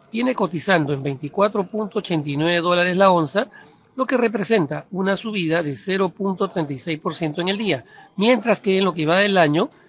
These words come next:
se observa un resultado negativo de cinco punto setenta y uno por ciento. Ahora veremos la evolución de los principales índices bursátiles durante la semana. En primer lugar, el índice tecnológico Nasdaq presenta un resultado positivo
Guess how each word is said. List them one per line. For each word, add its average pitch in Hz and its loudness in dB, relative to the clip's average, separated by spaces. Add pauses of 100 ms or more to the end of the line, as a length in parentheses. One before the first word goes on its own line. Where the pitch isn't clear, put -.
se - -8
observa 185 0
un 185 0
resultado 185 0
negativo 185 0 (300)
de 180 -8
cinco 202 -2
punto 185 0
setenta 151 -4
y 143 -2
uno 160 0
por 156 -6
ciento. 117 -10 (1200)
Ahora 240 2
veremos 196 0
la 175 2
evolución 143 -2
de 190 -4
los 170 -4
principales 147 -6
índices 202 -6
bursátiles 151 -4
durante 139 -4
la 131 -8
semana. 127 -6 (580)
En 147 -2
primer 156 -2
lugar, 190 -2 (100)
el 143 -10
índice 196 -8
tecnológico 156 -6
Nasdaq 175 -2
presenta 240 -8
un 247 -2
resultado 185 -2
positivo 185 -6